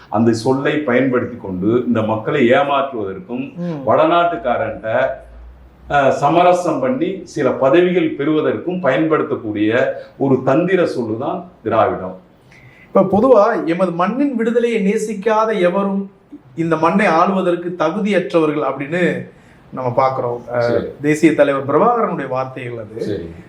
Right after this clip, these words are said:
Speaker 2: So, இந்த மண்ணை அவர்கள் அவ்வளவு இவங்க நேசிக்கவே இல்லையா? சமரசம் தான் பண்ணிக்கிட்டு இருக்கிறாங்களா இந்திய ஒன்றியத்தோட?
Speaker 1: அதாவது நீங்க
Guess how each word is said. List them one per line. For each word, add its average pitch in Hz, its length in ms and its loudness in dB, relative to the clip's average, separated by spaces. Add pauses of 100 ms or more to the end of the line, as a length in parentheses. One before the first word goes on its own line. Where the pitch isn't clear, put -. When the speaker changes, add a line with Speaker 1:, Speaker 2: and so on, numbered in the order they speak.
(100)
Speaker 2:
So, 247 200 8
இந்த 208 200 0
மண்ணை 226 320 2
அவர்கள் 220 300 2
அவ்வளவு 202 500 -2
இவங்க 175 220 -6
நேசிக்கவே 220 460 -2
இல்லையா? 165 340 0
சமரசம் 233 460 2
தான் 247 120 0
பண்ணிக்கிட்டு 180 360 -6
இருக்கிறாங்களா 135 360 -8
இந்திய 165 280 -2
ஒன்றியத்தோட? 139 540 -6 (2250)
Speaker 1:
அதாவது 110 360 2 (2500)
நீங்க 113 240 8